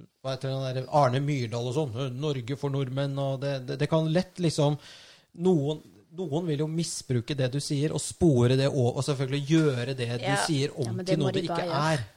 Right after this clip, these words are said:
Speaker 1: Ja,
Speaker 2: Men
Speaker 1: det
Speaker 2: vi,
Speaker 1: er
Speaker 2: vi,
Speaker 1: nettopp,
Speaker 2: vi,
Speaker 1: for du stoler
Speaker 2: eh,
Speaker 1: på deg selv.
Speaker 2: nordm-, vi
Speaker 1: Ja.
Speaker 2: nordmenn har jo også liksom en tendens til å bli veldig begeistret, ikke sant? Altså for, for litt mer sånn eksotiske kulturer, fordi vi oppfatter oss selv som sånn potetland.
Speaker 1: Mm.
Speaker 2: Eh, og jeg har da en,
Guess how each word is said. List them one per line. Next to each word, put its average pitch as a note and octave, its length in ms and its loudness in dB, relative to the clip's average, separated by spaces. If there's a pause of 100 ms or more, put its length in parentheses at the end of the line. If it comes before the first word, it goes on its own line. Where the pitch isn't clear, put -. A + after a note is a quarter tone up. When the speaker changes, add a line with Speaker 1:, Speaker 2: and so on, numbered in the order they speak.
Speaker 1:
Ja, C3+ 140 -6
Speaker 2:
Men A3+ 100 2
Speaker 1:
det A3+ 60 2
Speaker 2:
vi, A#3+ 100 2
Speaker 1:
er A3 80 0
Speaker 2:
vi, A#3+ 100 2
Speaker 1:
nettopp, A3+ 260 2
Speaker 2:
vi, A3 160 2
Speaker 1:
for G#3+ 60 2
du G#3+ 120 4
stoler G#3+ 220 6
Speaker 2:
eh, G#3+ 100 2
Speaker 1:
på G#3+ 140 2
deg F#3 100 4
selv. F3+ 160 0
Speaker 2:
nordm-, - 180 -18
vi G3+ 80 -4
Speaker 1:
Ja. G3 120 -2
Speaker 2:
nordmenn F3+ 260 0
har F#3+ 120 4
jo F3+ 100 2
også G3 140 -4
liksom F3 200 -8
en E3 80 -8
tendens D#3+ 400 -4
til E3+ 80 -10
å - 20 -12
bli E3+ 140 -2
veldig D#3 180 -4
begeistret, D3+ 840 -4
ikke F3 160 -10
sant? F#3+ 220 -4
Altså F3+ 240 -6
for, D#3+ 300 -4 (520)
for F3+ 200 0
litt F3 280 -8
mer E3 100 -6
sånn D3+ 180 -12
eksotiske D3+ 800 -6
kulturer, E3+ 460 -6
fordi F3+ 220 -6
vi D3+ 80 -4
oppfatter D#3+ 380 -8
oss - 80 -4
selv C#3+ 160 -6
som D#3+ 120 -6
sånn D3+ 180 -8
potetland. F3 720 -2 (180)
Speaker 1:
Mm. C3 160 -10 (240)
Speaker 2:
Eh, F#3+ 540 4
og F3+ 560 2
jeg F3+ 160 0
har E3+ 220 -4
da D#3 140 -2 (120)
en, D#3+ 240 -8